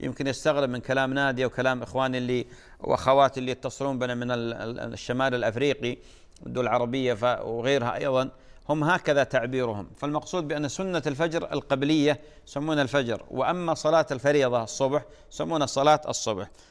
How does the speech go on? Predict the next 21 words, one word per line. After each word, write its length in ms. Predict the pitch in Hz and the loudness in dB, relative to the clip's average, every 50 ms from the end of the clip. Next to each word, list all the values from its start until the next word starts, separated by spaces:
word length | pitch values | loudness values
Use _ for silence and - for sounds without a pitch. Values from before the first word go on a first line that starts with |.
| - - | -10 -4
وتقول 500 | - 175 170 - 220 208 - 233 220 180 | -2 -2 0 0 -2 2 4 4 4 6
أيضًا 260 | 190 202 190 175 175 | 6 6 8 8 6
بأنه 340 | 165 151 165 160 165 156 156 | 6 4 2 0 2 2 0
قالوا 360 | 151 - 165 165 165 170 170 | 2 4 6 6 6 6 4
لها: 200 | 165 160 156 156 | 4 4 4 4
"لا، 160 | 160 156 123 | 6 4 4
تكتفين 520 | 113 - 143 - - 147 135 139 160 151 139 | 2 0 -4 -4 -4 -6 -4 -4 -4 -4 -2
بالفاتحة، 840 | 135 143 135 113 139 123 - 147 151 147 147 147 135 143 160 160 - - - - _ - | -2 -2 -2 -2 -4 0 2 2 2 2 2 0 -2 -2 -2 -2 -4 -8 -20 -20 _ -4
ما 100 | - 156 | 0 0
العمل؟" 300 | 147 110 87 90 76 - - - | 0 0 0 -4 -6 -10 -8 -2
يا 160 | 151 170 170 | -2 0 0
نادية، 320 | 165 156 135 113 95 98 95 | 0 0 -2 -2 -4 -6 -4
بارك 380 | 107 139 156 151 151 139 - | 0 2 2 2 2 0 -4
الله 200 | 143 139 139 131 | -4 -2 -2 -2
فيك 260 | 113 120 113 101 - - | -2 -2 -6 -8 -8 -8
ورضي 320 | 107 120 139 147 143 147 | -6 -4 -4 -2 0 0
الله 160 | 139 139 139 135 | 0 0 0 0
عنك 260 | 123 135 123 - - | 0 -2 -4 -6 -8
وزادك 440 | 113 113 127 143 147 151 143 - 147 | -6 -2 -2 -2 0 -2 -4 -4 -4
الله 220 | 139 139 135 135 | -4 -2 -2 -2
حرصاً. 380 | - 135 135 123 - 113 95 | -2 -4 -4 -4 -4 -8 -8